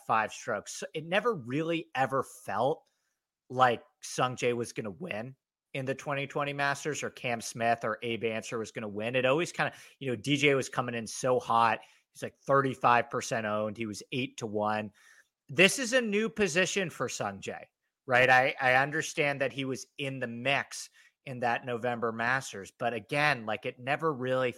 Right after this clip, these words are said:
felt like he had a chance. And, and, and this, this is different. Uh, ironically, D J seems like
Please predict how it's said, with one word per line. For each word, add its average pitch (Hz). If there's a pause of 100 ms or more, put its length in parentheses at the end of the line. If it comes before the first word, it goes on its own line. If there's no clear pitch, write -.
(160)
felt 131
like 117 (380)
he 135
had 120
a 113
chance. 135
And, 113 (480)
and, 135
and 131
this, 160 (160)
this 156
is 190
different. 185 (140)
Uh, 165 (580)
ironically, 131 (100)
D 160
J 127
seems 120 (480)
like 123